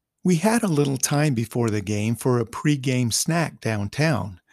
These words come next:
and when we saw a pub called the Pikey, we couldn't resist checking it out.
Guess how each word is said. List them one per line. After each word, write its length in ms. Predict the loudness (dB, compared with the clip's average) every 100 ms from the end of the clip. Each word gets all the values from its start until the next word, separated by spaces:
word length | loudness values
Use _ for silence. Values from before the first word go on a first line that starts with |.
| _ _ _
and 200 | 0 2
when 180 | 4 4
we 160 | 2 2
saw 400 | 0 0 0 -2
a 60 |
pub 460 | -6 -2 0 0 -2
called 360 | -4 -4 -4 -4
the 140 | -6
Pikey, 680 | -4 -4 -2 -2 -4 -8 -8 -16 _ -20 _ 0
we 180 | 0 2
couldn't 400 | 2 4 2 2
resist 520 | 2 2 2 0 -2
checking 360 | -4 -2 -2
it 140 | 0 0
out. 300 | -2 -4